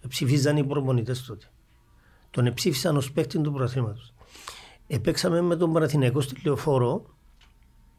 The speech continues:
Ο Ανδρέας του Στυλιανού, ε, έτσι, για να ξέρουν οι νεότεροι τι είδους παίκτης ήταν, ήταν ένας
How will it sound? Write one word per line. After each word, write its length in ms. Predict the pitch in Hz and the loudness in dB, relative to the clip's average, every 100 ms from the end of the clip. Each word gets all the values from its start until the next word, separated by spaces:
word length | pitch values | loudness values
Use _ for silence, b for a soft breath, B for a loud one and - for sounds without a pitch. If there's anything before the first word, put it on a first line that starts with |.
| _ - - - - - - - B B B B B B B B | _ -20 -20 -20 -20 -20 -20 -20 B B B B B B B B
Ο 80 | 127 | 0
Ανδρέας 280 | 120 143 165 | 2 4 2
του 60 | 190 | 0
Στυλιανού, 640 | - 185 135 127 131 127 190 147 | 2 4 6 6 4 0 -2 -2
ε, 160 | 151 143 - - | -2 -2 -4 -4
έτσι, 380 | 196 131 - | -2 -2 -2
για 200 | 139 135 | 0 2
να 100 | 123 | 0
ξέρουν 400 | 123 - 151 151 | 0 2 2 4
οι 80 | 135 | 2
νεότεροι 400 | 120 131 131 120 | 2 2 0 0
τι 180 | 117 156 | 4 6
είδους 240 | 160 139 127 | 8 6 2
παίκτης 380 | 113 - 123 | -2 -4 -6
ήταν, 300 | 123 151 214 - B B B B | -4 -4 -4 -8 B B B B
ήταν 220 | 196 220 | 2 4
ένας 440 | 208 208 - 202 | 6 6 4 -2